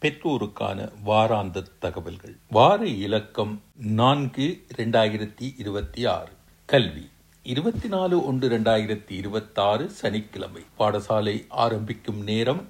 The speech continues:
காலை ஒன்பது முப்பது. நிறைவடையும் நேரம் பன்னிரண்டு முப்பது.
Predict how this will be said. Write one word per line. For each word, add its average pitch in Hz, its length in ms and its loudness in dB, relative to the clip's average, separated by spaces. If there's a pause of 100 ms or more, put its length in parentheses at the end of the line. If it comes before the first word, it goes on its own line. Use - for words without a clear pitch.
காலை 101 520 -2
ஒன்பது 120 400 -2
முப்பது. - 380 -14 (440)
நிறைவடையும் 110 680 0
நேரம் 131 440 -2
பன்னிரண்டு 107 460 -4
முப்பது. - 360 -14